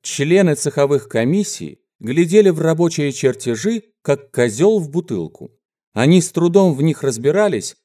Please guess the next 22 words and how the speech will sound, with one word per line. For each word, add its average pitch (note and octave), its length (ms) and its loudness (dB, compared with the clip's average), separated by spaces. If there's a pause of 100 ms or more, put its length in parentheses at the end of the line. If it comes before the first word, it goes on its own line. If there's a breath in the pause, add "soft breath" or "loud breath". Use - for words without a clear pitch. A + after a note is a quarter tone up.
(140)
а C3+ 140 0
нужно E3+ 300 4
было F3 160 0
не F3 140 2
только A3 280 -2
уметь E3 400 2 (120)
чертежи F3+ 600 0
читать, A2 600 -6
как C#3 200 -4
книгу, G2+ 560 0 (220)
но F3 200 2
и A3 60 4
самому G#3+ 440 4
чертить. - 580 -6 (400)
Возник C#3 580 2
кружок F#2 640 -6 (200)
технического G#2+ 920 -2
черчения. D2+ 840 -8 (540)
Началось A3 420 0
с - 40 -10
прямых C3+ 400 -2
линий, G3 460 -2